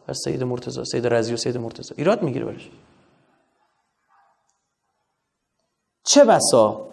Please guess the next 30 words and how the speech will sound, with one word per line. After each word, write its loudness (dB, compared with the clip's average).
مراد 4
اینه. -6
ملک 6
چه 6
ویژگی 2
داره؟ 0
این -2
که 0
همیشه 0
صد 2
خودشه. 0
درسته -2
نه؟ -8
همیشه -2
از 2
اون 2
بهتر 6
دیگه 4
نمی‌تونه 4
بشه. -10
برای 4
همین 4
ما 6
فرشته 4
رو 0
نماد 4
چی -4
می‌دونیم؟ 0
پاکی 4
و 4